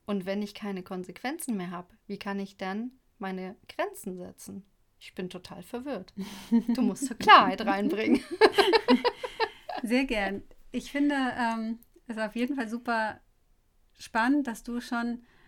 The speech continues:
Speaker 2: ich sage mal, schon bei dem Begriff meine Grenzen bist. Denn, ähm,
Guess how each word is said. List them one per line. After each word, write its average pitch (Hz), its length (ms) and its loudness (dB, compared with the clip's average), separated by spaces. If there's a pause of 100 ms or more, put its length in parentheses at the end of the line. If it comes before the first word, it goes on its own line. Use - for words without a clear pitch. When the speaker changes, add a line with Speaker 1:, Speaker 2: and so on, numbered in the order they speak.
(560)
Speaker 2:
ich - 140 -12
sage 220 200 -2
mal, 220 160 -4
schon 269 360 2
bei 226 140 2
dem 220 200 -4
Begriff 226 380 -8
meine 214 400 0
Grenzen 175 520 -4
bist. 180 400 -12 (300)
Denn, 233 400 0
ähm, 220 440 -4